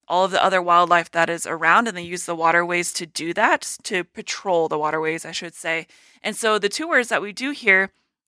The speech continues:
actually help by sending money to that project,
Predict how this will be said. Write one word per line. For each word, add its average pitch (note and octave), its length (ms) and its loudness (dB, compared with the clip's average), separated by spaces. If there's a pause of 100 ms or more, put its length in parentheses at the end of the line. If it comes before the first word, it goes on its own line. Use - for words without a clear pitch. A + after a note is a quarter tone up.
actually G#3+ 540 -2
help A3+ 460 0 (800)
by F#3+ 280 6
sending G#3+ 340 -4
money A3+ 460 2
to - 140 -6
that G#3 180 2
project, G#3 580 0